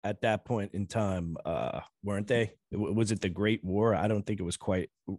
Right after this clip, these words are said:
World War One, but it was called the Great War. And, you know, Russia has been crusading, uh, throughout the last dec-, uh, century.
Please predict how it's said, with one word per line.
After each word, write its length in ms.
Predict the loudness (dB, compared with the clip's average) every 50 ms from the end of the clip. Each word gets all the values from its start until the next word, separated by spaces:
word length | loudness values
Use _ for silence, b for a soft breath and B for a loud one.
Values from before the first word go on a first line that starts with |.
| _ _ _ B B B B B B
World 240 | B 6 6 6 6
War 180 | 6 4 4 4
One, 340 | 4 4 4 4 4 4 4
but 140 | 2 2
it 40 | 0
was 120 | 0 -2 0
called 200 | 0 0 0 0
the 80 | -2
Great 320 | -4 -4 -2 -2 -2 -2 -2
War. 280 | -2 0 0 0 0 2
And, 300 | 2 4 4 4 2 0 b b b b b b b _
you 80 | 4 6
know, 300 | 8 8 8 6 4 0 _ 0
Russia 440 | 2 4 4 4 4 6 6 6
has 220 | 6 6 4 2 2
been 460 | 0 0 0 2 2 0 0 -2 -6 -8
crusading, 920 | -6 -4 -2 0 0 2 4 4 4 6 6 4 4 4 2 2 0 -2 -2
uh, 240 | -4 -4 -4 -4 -6 -4 -2
throughout 460 | 2 4 4 4 6 4 2 2 0
the 80 | 0 2
last 460 | 2 2 2 2 0 -2 -4 -2 2
dec-, 140 | 4 4 4 2 _ _ -4
uh, 260 | -4 -2 -2 -2 -4 -4
century. 680 | -2 0 2 2 2 2 2 4 4 4 4 2